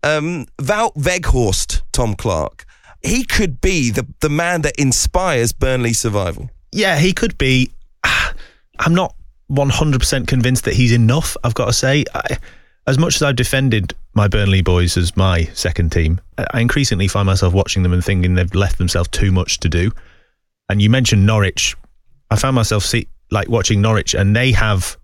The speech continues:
Speaker 2: the kind of intensity under Dean Smith that I feel like Burnley have lacked at times and still do a little bit.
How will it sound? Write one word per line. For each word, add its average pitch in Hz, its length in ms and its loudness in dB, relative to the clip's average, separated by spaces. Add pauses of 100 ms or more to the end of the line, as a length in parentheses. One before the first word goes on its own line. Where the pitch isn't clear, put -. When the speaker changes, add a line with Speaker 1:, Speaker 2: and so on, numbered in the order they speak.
(200)
Speaker 2:
the 104 80 0
kind 107 160 0
of 92 60 0
intensity 101 720 2
under 90 200 2
Dean 90 200 0
Smith - 380 -2
that 92 200 -4
I 82 80 -2
feel 104 220 -2
like 92 160 0
Burnley 101 260 2
have 92 120 2
lacked 104 320 -2
at 98 100 -4
times 107 320 0
and 98 160 2
still 123 300 -2
do 117 260 2
a - 20 4
little 110 240 2
bit. 117 240 -2